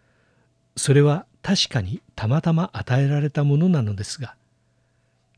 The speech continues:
たった一回きりの人生に起こったたまたまは、私にとっては永遠の意味を持った絶対的なものであり、そう受け止めるのが生かされて生きる者の本来でしょうから、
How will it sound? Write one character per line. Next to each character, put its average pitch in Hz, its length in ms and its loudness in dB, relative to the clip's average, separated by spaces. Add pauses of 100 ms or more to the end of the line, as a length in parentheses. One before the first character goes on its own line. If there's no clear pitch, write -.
た 107 100 -2
っ - 120 -8
た 113 120 2
一 110 160 0
回 120 200 2
き - 140 -6
り 123 80 2
の 131 140 6
人 135 200 0
生 107 280 0
に 98 100 -2
起 101 100 0
こ - 140 -4
っ 147 40 -2
た - 220 -6
た - 140 -10
ま 151 140 0
た 165 120 -2
ま 156 140 2
は、 95 200 -6 (720)
私 127 380 0
に 127 100 4
と 143 100 -4
っ - 40 -2
て - 200 -4
は 98 240 -4 (100)
永 131 260 4
遠 165 220 2
の 170 120 2
意 185 120 2
味 175 200 2
を 113 60 0
持 107 120 -2
っ - 40 -6 (180)
た - 180 -14 (160)
絶 110 340 -6
対 147 200 2
的 165 240 0
な 156 100 2
も 156 140 2
の 170 100 2
で 139 160 0
あ 98 60 -4
り、 - 140 -18 (920)
そ 120 480 0
う 139 60 -10
受 135 180 4
け - 100 4
止 - 20 2
め 160 140 4
る 180 120 4
の 165 120 4
が 95 220 -8 (500)
生 - 80 -12
か 117 140 0
さ 131 180 4
れ 123 100 4
て - 140 -4
生 101 140 -4
き - 200 2
る 175 120 4
者 110 260 2
の 98 280 -4
本 185 280 4
来 123 180 0
で 101 120 -2
し - 160 -2
ょ 113 60 0
う 98 40 -6
か - 140 -12
ら、 - 160 -16